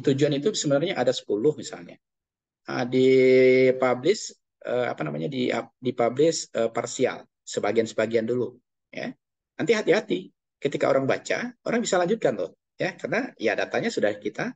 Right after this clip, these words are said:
share, ya, di dalam hasil penelitian kita. Kalau orang melakukan analisis, ya,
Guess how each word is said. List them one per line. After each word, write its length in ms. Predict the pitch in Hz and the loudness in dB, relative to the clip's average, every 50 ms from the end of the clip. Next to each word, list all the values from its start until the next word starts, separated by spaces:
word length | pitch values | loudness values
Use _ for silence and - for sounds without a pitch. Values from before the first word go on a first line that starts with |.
| _ _ _ | _ _ _
share, 400 | - - - 90 - - _ _ _ _ _ _ | -6 -4 -2 -4 -4 -6 _ _ _ _ _ _
ya, 240 | - 120 143 160 156 | -2 -2 -2 -2 0
di 80 | - 123 | -4 -2
dalam 480 | 113 101 92 95 107 143 160 156 - _ _ | 0 2 2 2 2 2 -2 -4 -8 _ _
hasil 400 | - 107 - - 143 135 127 - | -6 -6 -4 0 0 0 0 0
penelitian 400 | - 110 101 98 - - 90 92 | -2 -2 -4 -2 -4 -4 -4 -4
kita. 320 | - - - - - - _ _ _ _ _ _ _ _ _ _ _ _ _ _ - | -8 -8 -6 -10 -10 -10 _ _ _ _ _ _ _ _ _ _ _ _ _ _ -4
Kalau 340 | 147 160 180 202 - - 147 | 0 2 2 2 2 2 2
orang 320 | 160 170 180 170 160 151 | 2 4 2 2 2 2
melakukan 560 | 131 127 127 127 139 135 - - 135 131 123 | 0 0 0 0 -4 -6 -4 -2 -4 -2 -2
analisis, 680 | 123 123 123 123 127 123 - - 175 175 151 - - - 98 | -2 -2 0 0 0 -2 0 2 2 2 2 0 -6 -8 -8
ya, 180 | 107 139 170 | -8 -8 -8